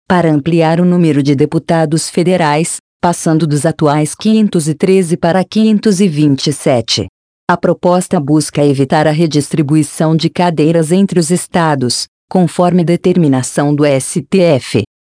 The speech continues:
A iniciativa de Mota surge como contraponto à decisão unânime do Supremo,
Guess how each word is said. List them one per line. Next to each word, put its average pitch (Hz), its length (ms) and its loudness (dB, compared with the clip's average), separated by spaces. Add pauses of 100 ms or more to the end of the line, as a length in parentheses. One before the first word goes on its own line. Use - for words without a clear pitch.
(240)
A 180 120 0
iniciativa 151 680 0
de 160 140 0
Mota 151 340 2
surge 170 440 -2
como 160 260 0
contraponto 185 720 0
à 175 40 0
decisão 165 580 0
unânime 170 400 2
do 160 140 -2
Supremo, 170 560 0